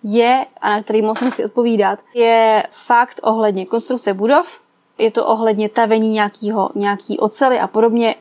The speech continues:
protože v tom se já opravdu nevyznám. A i když jsem si o tom chtěla něco nastudovat, tak si myslím, že jsem to až tak tolik nepochopila. Takže já si, na rozdíl od konspiračních teoretiků, nechci pouštět do něčeho, čemu absolutně nerozumím a nebudu o tom mluvit.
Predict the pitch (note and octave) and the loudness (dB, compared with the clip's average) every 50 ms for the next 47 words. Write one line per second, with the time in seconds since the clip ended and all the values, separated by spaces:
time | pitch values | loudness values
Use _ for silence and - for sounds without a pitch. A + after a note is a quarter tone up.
0 | _ _ A#3 A3+ G3+ A3+ G#3 A#3 G#3+ - - G#3+ A3 G#3 - A3 G3+ - - - | _ _ -2 0 0 -2 -2 -2 -4 -2 -2 -4 -4 -2 -2 -2 -2 -2 -2 -2
1 | G#3+ G3 G#3 G#3+ A3+ B3 A#3+ A#3+ A#3+ G3 F3 F3+ F3 - - - - - A3 A#3 | -4 -2 -2 0 0 2 2 2 2 2 2 -2 -4 -4 -4 -2 0 0 0 0
2 | A3 C4+ B3+ - A#3+ A#3+ - - A#3 A3+ A3+ A3+ A3 - - A3+ A3 G#3 - - | 0 -2 -2 -2 -4 -2 0 0 0 2 0 -2 -2 0 -2 -2 -2 -2 -4 -6
3 | - F#3 - - - A3 A3+ G#3+ A3 A3 G#3+ - - - - - - _ _ - | -6 -6 -6 -6 -2 -2 0 2 2 0 0 -4 -12 -20 -20 -20 -20 _ _ -4
4 | B3+ B3 - G3+ F#3+ G3 G3 - A3+ A3 G#3+ G#3+ G#3 G#3+ - A3 G3+ G3+ - - | -4 -2 -2 -4 -4 -4 -4 0 0 0 0 0 -6 -4 -2 -2 -2 -2 -4 -4
5 | - - G#3 - - G#3+ G#3 - - G3 F#3+ G3 - - G3 - G3+ - - G3 | -4 -4 -4 -2 -6 -6 -4 -4 -8 -6 -6 -8 -10 -10 -8 -8 -8 -4 -2 -2
6 | - F3+ - _ _ _ _ _ - A3+ G#3 A3+ A3+ A3 G#3+ - - G#3 F#3 - | -2 -4 -6 _ _ _ _ _ -4 -2 0 2 2 2 0 -2 -8 -10 -10 -12
7 | _ _ - A#3+ C4+ C#4+ C#4 B3 G#3 A#3 A3+ - G#3+ - - A#3 A3+ - - A3+ | _ _ -2 0 2 2 2 2 2 0 2 0 0 0 0 -2 -2 -4 -6 -6
8 | - - - G3 - G#3+ A#3 A#3 A3+ - G3 F#3+ - G3 F#3 F#3+ - _ _ _ | -6 -6 -8 -6 0 2 2 2 2 0 -4 -6 -6 -10 -12 -12 -16 _ _ _
9 | _ - A#3+ B3+ B3 - B3 A3+ - G#3 G#3+ A3 - - A3 G3 G3 G#3 G#3+ A3 | _ -4 -4 -2 0 -2 -4 0 2 2 0 0 0 -4 -2 -2 -2 -2 -4 -6
10 | - - A3 A3 G#3 A3+ - - G3+ G3+ F#3+ - - - - A3 G3 - F#3+ F#3+ | -6 -8 -8 -8 -8 -10 -6 -6 -4 -4 -4 -8 -10 -6 -6 -4 -4 -4 -8 -8
11 | F#3+ G3 G#3+ G3+ G#3+ A3+ A3+ A3 A3+ A#3 - _ _ - - _ - G3 G#3 G#3 | -2 -2 0 2 2 2 2 2 0 -2 -6 _ _ -20 -10 _ -2 0 0 2
12 | G3+ A3 A3 G#3 G3+ G3+ - F#3+ F#3+ G3 G#3+ A3 A3 G3 F#3 - _ | 2 2 2 2 0 -2 -4 -6 -2 0 2 2 2 0 0 -6 _